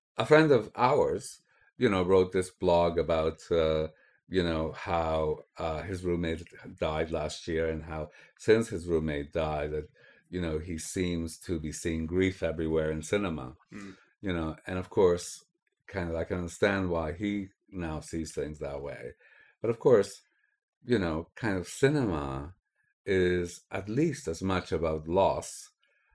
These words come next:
Speaker 1: which is also to say grief,
Speaker 2: Mm-hmm.
Speaker 1: yeah, uh, as it is about love or anything else, right? Like, kind of,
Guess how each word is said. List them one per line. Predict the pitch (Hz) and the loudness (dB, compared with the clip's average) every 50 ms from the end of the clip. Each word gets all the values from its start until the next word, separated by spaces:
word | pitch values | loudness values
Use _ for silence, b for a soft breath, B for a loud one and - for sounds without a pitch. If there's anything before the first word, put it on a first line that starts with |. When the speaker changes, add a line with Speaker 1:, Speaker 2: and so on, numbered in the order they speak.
| _ _ _ _ _ _ _ _ _ _ _ _ _ _ _ _ _ _ _ _ _ _ _ _ _ _ _ - | _ _ _ _ _ _ _ _ _ _ _ _ _ _ _ _ _ _ _ _ _ _ _ _ _ _ _ -8
Speaker 1:
which | - 95 92 | -6 -6 -4
is | 92 87 | 0 0
also | 90 87 87 - - | 0 0 -2 -4 -6
to | 78 85 80 | -8 -8 -6
say | - 87 80 78 | -2 -2 -2 -2
grief, | 73 82 80 78 73 69 - - - - - _ - | -2 -4 -4 -4 -4 -6 -8 -12 -16 -20 -20 _ -14
Speaker 2:
Mm-hmm. | - 117 113 120 - _ - 110 87 | -12 -10 -10 -12 -12 _ -16 -12 -10
Speaker 1:
yeah, | 82 80 - - - b b b b b b b b _ _ - | -8 -8 -10 -12 -16 b b b b b b b b _ _ -4
uh, | 92 92 90 87 85 85 82 - - _ - | 0 2 2 2 2 0 0 -2 -6 _ -8
as | - 107 110 110 | -6 -4 0 2
it | 113 110 | 2 2
is | 120 117 | 2 2
about | 120 113 113 107 107 107 107 | 0 2 2 2 2 2 2
love | 101 104 120 135 113 85 82 | 4 4 6 6 4 2 2
or | 82 78 | 0 -2
anything | 76 78 78 76 - 85 78 | -2 -2 -4 -4 -4 -6 -6
else, | 76 76 67 65 - - - | -4 -6 -8 -10 -10 -8 -4
right? | 90 80 87 98 101 | -4 -4 -2 -4 -6
Like, | 90 76 80 78 - | -6 -8 -8 -8 -8
kind | 82 80 78 | -6 -6 -6
of, | 78 80 | -6 -8